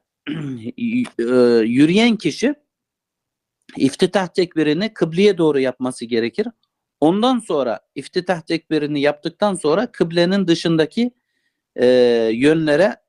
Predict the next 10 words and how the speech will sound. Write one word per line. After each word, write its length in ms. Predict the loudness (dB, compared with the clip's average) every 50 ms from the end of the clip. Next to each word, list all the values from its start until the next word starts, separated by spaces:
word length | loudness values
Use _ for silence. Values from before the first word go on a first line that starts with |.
| _ -8
yönelebilir. 920 | -2 0 2 2 2 0 0 -2 -2 -2 0 0 2 2 2 4 2 0 0 _ _ _ _ _ _ _ _ _ _ _ _ _ _ _ _ _ _ _ _ _
Fakat 440 | -2 0 0 2 2 0 0 -2 -4
mezhep 380 | -12 -10 -10 -8 -10 -10 -8
diyorlar 420 | -4 -2 -2 0 0 0 -2 -2 -2
ki, 240 | -6 -8 -8 -10 _ _ _ _ _ _ _ _ _ _ -8
<clears throat> 1000 | -6 -4 -4 -4 -4 -8 _ _ _ _ _ _ _ _ _ _ _ _ _ 0
e, 60 | 2 2 4 4 2 2 2 2 0 0 -2 -4 -6 _ _ _ _ _ _ _
yo-, 280 | -4 0 2 2 2 0 -2
yürüyen 680 | -8 -6 -4 0 2 2 2 2 2 2 2 0 0
kişi 440 | 0 -2 -4 -2 -2 -2 -2 -2